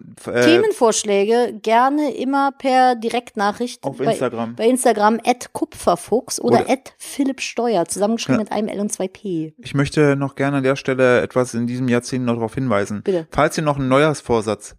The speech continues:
Speaker 1: sucht oder auf der Suche nach einem Neujahrsvorsatz seid.
Speaker 2: Ah, jetzt kommt Werbung.
Speaker 1: Jetzt kommt Werbung in eigener Sache, aber,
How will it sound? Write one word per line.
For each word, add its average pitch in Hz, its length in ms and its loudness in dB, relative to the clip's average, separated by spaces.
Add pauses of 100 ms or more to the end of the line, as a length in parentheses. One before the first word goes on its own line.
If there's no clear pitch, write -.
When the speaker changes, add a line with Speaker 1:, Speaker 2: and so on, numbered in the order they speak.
Speaker 1:
sucht - 480 -10
oder 110 160 -2
auf 110 100 -2
der 123 120 -2
Suche 147 180 -6
nach 135 100 0
einem 117 180 0
Neujahrsvorsatz 123 840 0 (140)
seid. 110 580 -2
Speaker 2:
Ah, 196 260 2
jetzt 190 180 0
kommt 165 160 -6
Werbung. 160 340 -6 (100)
Speaker 1:
Jetzt 123 140 -6
kommt 120 160 -2
Werbung 120 280 0
in 104 60 -6
eigener 107 260 -6
Sache, 127 240 -6
aber, 107 320 -2